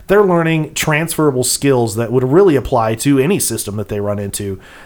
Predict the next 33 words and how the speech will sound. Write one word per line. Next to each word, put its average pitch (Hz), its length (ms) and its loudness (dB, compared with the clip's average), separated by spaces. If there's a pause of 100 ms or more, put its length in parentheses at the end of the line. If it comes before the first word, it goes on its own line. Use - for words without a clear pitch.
(100)
um, 107 300 -6
you 131 60 0
know, 117 100 0
regardless 120 480 -2
of 120 80 -4
what 110 140 -4
college 120 300 0
they 110 120 -2
go 110 160 -2
to 113 180 -4
or 98 60 -4
business 135 400 -2
they, 120 160 0
they 120 240 -2
go 120 220 0
into 117 240 -4
after 113 260 -4
school. 113 420 -2 (240)
Uh, 107 140 -4
they're 226 120 0
gonna 214 180 2
be 170 80 -4
using 160 220 0
technology 147 440 0
somehow. 123 560 0
So 143 140 -2
we're 180 140 4
teaching 175 280 -4
them 135 80 0
how 131 140 0
to 127 80 -2
use 120 400 -2 (340)
tech. 185 400 0